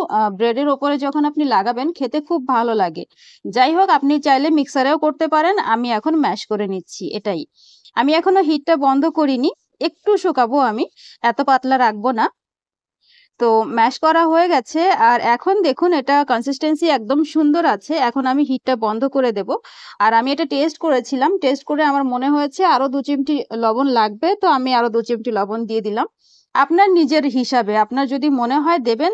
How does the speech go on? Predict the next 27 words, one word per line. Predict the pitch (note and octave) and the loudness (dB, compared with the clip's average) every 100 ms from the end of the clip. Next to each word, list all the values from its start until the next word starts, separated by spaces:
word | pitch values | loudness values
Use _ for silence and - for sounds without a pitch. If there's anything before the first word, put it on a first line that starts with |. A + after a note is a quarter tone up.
| G#4 | 0
দেবেন, | A#3+ A3 F4+ G#4 | 0 0 0 2
না | B3+ A3+ | 2 2
দেবেন | A#3+ D#4+ | 0 0
তো | E4+ | 0
না | F4+ C4+ | 2 0
দেবেন, | G#3+ G3 G3 | 0 -4 -2
লবণটা | G#3+ A3 B3 C4 | -2 0 -2 -2
কিন্তু | C#4 C4+ C4 | -4 -4 -4
কোনো, | D4 C#4+ F#4+ E4+ | -4 0 0 -2
আহ, | B3 A3 | -4 -4
কম্পালসারি | A3 A#3 B3 A#3 C4 A#3 | -2 -2 -2 -2 -2 -4
না। | G3 D#3 - - - _ _ - | -6 -8 -12 -20 -20 _ _ -4
তো | C4 | 0
দেখুন | B3+ D4+ F#4 | 0 2 2
আমাদের | D#4+ D4+ E4+ | 2 2 0
জ্যামটা | C4 B3+ C4 C#4+ | 0 -2 0 0
কিন্তু | D4+ C#4+ | 0 2
একদম | C#4+ A3+ C4 D4+ | 0 2 0 2
তৈরি | D4 B3 C4 | 2 2 2
হয়ে | E4 E4 | 2 2
গেছে। | C#4 G#3 - F4+ | 0 -2 -2 0
এখন | G4+ A#3+ A#3 D#4+ D#4+ | 2 0 -2 0 0
আমি | D#4 | 2
এটাকে | D4+ C4+ D#4+ | 0 -2 -4
পুরোপুরি | C#4 C4 C4 D4 F4 | -4 -2 -2 -2 -4
ঠান্ডা | C#4+ A#3 G#3+ B3+ | -4 -4 -2 -2
করব। | - A#3 | 0 -2